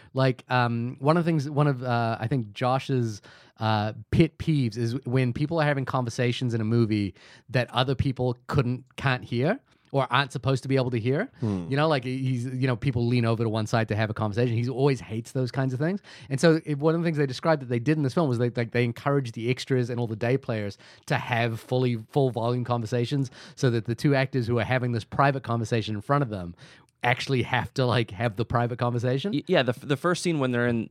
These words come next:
Speaker 3: in the jeweler's,
Speaker 1: Mm.
Speaker 3: uh, like, I, I was try-, I'm like, "Who am I paying attention to?" There's
Speaker 1: Yeah.
Speaker 3: so much going on,
Speaker 1: Yeah.
Speaker 3: and, um, yeah, I, I, I could see that. Like, if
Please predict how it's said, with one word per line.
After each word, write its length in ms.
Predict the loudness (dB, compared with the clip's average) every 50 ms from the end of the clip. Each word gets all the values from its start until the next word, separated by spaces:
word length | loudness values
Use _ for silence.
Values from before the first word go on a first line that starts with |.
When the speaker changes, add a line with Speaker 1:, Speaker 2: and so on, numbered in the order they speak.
| -12 -6 _
Speaker 3:
in 140 | -2 0 2
the 180 | 2 0 0
jeweler's, 640 | -2 -2 -2 0 2 2 2 2 0 -2 -6 -10 -14 -10 -8
Speaker 1:
Mm. 60 | -4 -2
Speaker 3:
uh, 80 | -2 -2 0 0
like, 160 | -2 -2 -2 -4
I, 80 | -10 -6 0
I 120 | 2 2
was 160 | 2 2 0
try-, 160 | -2 -4 -4 -2
I'm 80 | -2
like, 100 | -4 -2
"Who 100 | 0 0
am 60 | 0 0
I 60 | 0
paying 160 | 0 -2 -2
attention 400 | 0 -2 -2 -2 -4 -4 -4 -2
to?" 60 | 0
There's 100 | 0 2 2
Speaker 1:
Yeah. 40 | 2
Speaker 3:
so 180 | 2 0 0 0
much 240 | 0 -2 -4 -2
going 300 | -2 0 0 0 0 0
on, 360 | 0 2 2 2 2 0 -2 -4
Speaker 1:
Yeah. 40 |
Speaker 3:
and, 360 | 0 0 0 0 0 0 0 0
um, 440 | 0 2 0 0 -2 -4 -6 -8 -10 -14 _ _ -2
yeah, 260 | 0 2 2 0 -2 -4 -2
I, 140 | -2 -2 0 0
I, 200 | 0 0 0 0 -2
I 60 | -2
could 160 | -4 -4 -4 -2
see 180 | 0 0 2
that. 200 | 2 2 2 2
Like, 120 | 0 0 -2
if 300 | -4 -6 -6 -6 -4 -4